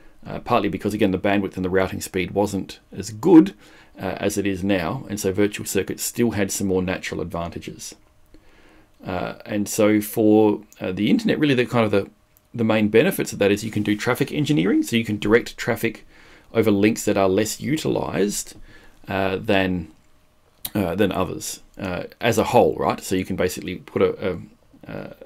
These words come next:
a label switch, a switching label rather, uh, on the traffic and have it all send over a particular direction. Um,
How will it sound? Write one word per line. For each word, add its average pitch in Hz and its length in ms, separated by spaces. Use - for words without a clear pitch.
a 107 80
label 110 540
switch, - 580
a - 180
switching 123 340
label 101 300
rather, 98 360
uh, 98 140
on 104 140
the 95 60
traffic 175 360
and 107 120
have 107 120
it 107 80
all 107 180
send 95 400
over 95 240
a - 140
particular - 460
direction. 92 500
Um, 104 480